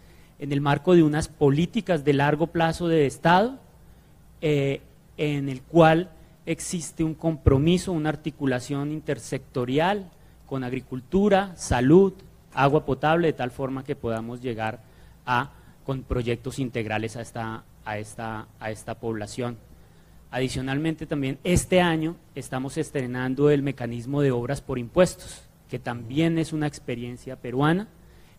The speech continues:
Eh, estamos llegando a estas zonas más afectadas por el conflicto con el mecanismo. Eh, logramos este año, eh, lograr,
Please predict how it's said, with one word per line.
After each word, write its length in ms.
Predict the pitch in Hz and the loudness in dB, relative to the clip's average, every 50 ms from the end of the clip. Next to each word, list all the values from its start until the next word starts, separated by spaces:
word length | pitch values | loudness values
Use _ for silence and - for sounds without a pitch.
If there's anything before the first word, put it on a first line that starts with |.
| - - - | -20 -14 -10
Eh, 460 | 135 127 127 123 123 120 120 123 - - - - - - - - | -6 -6 -4 -4 -4 -6 -6 -8 -10 -12 -18 -20 -20 -20 -16 -12
estamos 440 | 135 - - 160 151 165 175 165 | -8 0 2 2 4 6 6 6
llegando 340 | 151 160 143 151 147 147 156 | 6 6 6 6 4 4 2
a 40 | 160 | 0
estas 200 | 147 - 165 156 | 0 0 -4 -2
zonas 320 | - 170 156 160 160 151 | 0 0 0 0 -2 -2
más 220 | 151 156 151 147 - | -2 -4 -4 -4 -6
afectadas 500 | 156 - 139 127 - 131 131 139 147 143 | -6 -8 -8 -8 -6 -4 -2 -2 -4 -4
por 160 | - 147 135 | -4 -4 -4
el 80 | 120 123 | -4 -6
conflicto 520 | - 117 113 - - 131 127 - - 143 | -10 -14 -12 -6 -6 -6 -6 -4 -8 -6
con 140 | - 160 143 | -4 -4 -4
el 80 | 135 127 | -4 -4
mecanismo. 640 | 127 127 123 123 120 131 147 165 156 180 214 226 233 - - - - - - - - - - | -6 -8 -6 -6 -4 -2 -2 -2 -2 -2 -4 -6 -8 -10 -16 -20 -20 -20 -20 -20 -20 -14 -8
Eh, 380 | - 143 135 135 135 131 127 135 - | -4 -2 0 2 2 2 0 -2 -2
logramos 600 | 165 143 139 131 135 143 147 160 165 165 160 - | 0 2 2 4 4 4 4 4 2 0 -2 -4
este 280 | 170 156 - - 170 | -4 -4 0 2 2
año, 440 | 165 165 165 165 165 165 165 165 160 165 - - - - - - - - | 4 4 2 2 2 0 0 -2 -2 -6 -12 -20 -20 -20 -20 -20 -14 -10
eh, 420 | 135 131 127 123 120 120 117 - - _ - - - - | -8 -6 -4 -4 -4 -6 -8 -10 -12 _ -20 -20 -16 -8
lograr, 600 | 160 139 135 131 120 131 135 139 139 - - - | -2 0 0 0 0 0 -2 -2 -4 -6 -10 -18